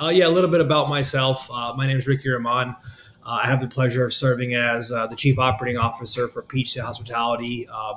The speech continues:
we're a thirty-five-year-old firm, uh, predominantly, uh, in the select service and extended stay space. Uh, we've built hotels all across from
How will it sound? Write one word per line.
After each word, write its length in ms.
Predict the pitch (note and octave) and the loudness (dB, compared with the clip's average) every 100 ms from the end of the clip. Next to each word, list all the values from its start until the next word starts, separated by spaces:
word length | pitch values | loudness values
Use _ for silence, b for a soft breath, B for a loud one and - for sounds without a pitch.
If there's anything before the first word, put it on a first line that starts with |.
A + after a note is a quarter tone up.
| A#2+ | -6
we're 180 | B2+ | -4
a 20 | A#2+ | 6
thirty-five-year-old 760 | C#3+ C#3 C3+ C3+ C3 B2+ B2+ | 6 8 4 2 2 0 -2
firm, 440 | - C#3 C3 C3 - b b b A#2 | 0 2 4 2 0 b b b -6
uh, 160 | A#2 | -4
predominantly, 920 | - C3+ C#3+ D3 D3 C#3 C3+ C3 C3 B2 | -2 2 4 6 4 4 6 6 6 2
uh, 180 | A#2+ A#2+ | 0 -2
in 100 | A#2+ | -2
the 60 | |
select 340 | A#2+ - B2+ A#2+ | -4 0 -2 0
service 320 | C#3 B2+ A#2+ | -2 -2 -4
and 80 | A#2 | -8
extended 360 | A2 B2+ A2 | -10 -10 -8
stay 260 | - C#3 C#3 | -6 -2 2
space. 800 | C3+ - C3 C3+ B2+ - - - | 0 2 2 4 2 2 0 -4
Uh, 120 | A#2 A2+ | -10 -6
we've 180 | C3 A#2 - | -6 -6 -4
built 320 | C3+ B2+ B2 | 0 0 -2
hotels 640 | - A#2 - C3 B2+ B2+ B2+ | -6 -10 -4 -2 0 -2 0
all 160 | B2+ | 0
across 420 | B2+ C3 A#2+ A2+ | 0 -2 -2 -4
from 440 | - A#2 A#2 A2+ | -2 -2 -2 -6